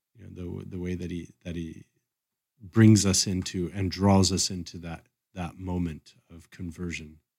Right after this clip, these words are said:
and realizing, you know, he's no longer a slave to his wealth, but now he is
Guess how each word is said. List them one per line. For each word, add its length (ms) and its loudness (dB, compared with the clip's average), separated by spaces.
and 140 -14
realizing, 540 -2
you 120 0
know, 200 -2
he's 260 4
no 180 6
longer 300 4
a 140 -8
slave 680 4
to 160 -4
his 500 -4
wealth, 480 -4
but 140 -14
now 280 4
he 320 4
is 260 0